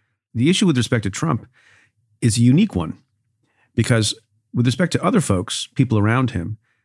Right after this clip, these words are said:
some of the argument about privilege relates to communications with the president, and you can make good arguments and you can make poor arguments, but there are arguments.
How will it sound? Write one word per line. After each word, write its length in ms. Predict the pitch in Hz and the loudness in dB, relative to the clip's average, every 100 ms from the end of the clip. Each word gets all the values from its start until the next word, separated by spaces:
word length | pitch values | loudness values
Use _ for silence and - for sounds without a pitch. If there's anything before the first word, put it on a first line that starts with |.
| _ - | _ -4
some 200 | 160 180 | 0 2
of 60 | |
the 100 | 143 | 4
argument 300 | 135 123 127 | 2 2 2
about 220 | 113 110 | 2 0
privilege 540 | 104 151 127 113 110 - _ _ _ - | 0 -4 0 -2 -2 -14 _ _ _ -2
relates 260 | 110 117 | 0 0
to 80 | - | -2
communications 640 | 104 117 113 117 120 107 92 | 0 2 2 2 0 0 -2
with 100 | 107 | -4
the 60 | |
president, 460 | 101 107 101 101 117 _ _ - | -4 -4 -2 -4 -6 _ _ -8
and 140 | 98 | -2
you 60 | 107 | 0
can 140 | 104 | 0
make 240 | 101 101 101 - _ | 0 -2 -6 -18 _
good 160 | - 123 | 0 2
arguments 460 | 120 107 107 101 | 2 2 0 0
and 100 | 104 | -2
you 60 | 95 | -4
can 120 | 92 | -4
make 220 | 92 95 | -6 -6
poor 240 | - 139 127 | -8 -4 -2
arguments, 460 | 107 101 98 - - _ _ _ _ _ _ | -2 -2 -4 -6 -12 _ _ _ _ _ _
but 160 | - 135 | -6 -2
there 140 | 147 | 0
are 100 | 156 | 2
arguments. 560 | 131 143 113 87 - - | 2 0 0 -2 -4 -12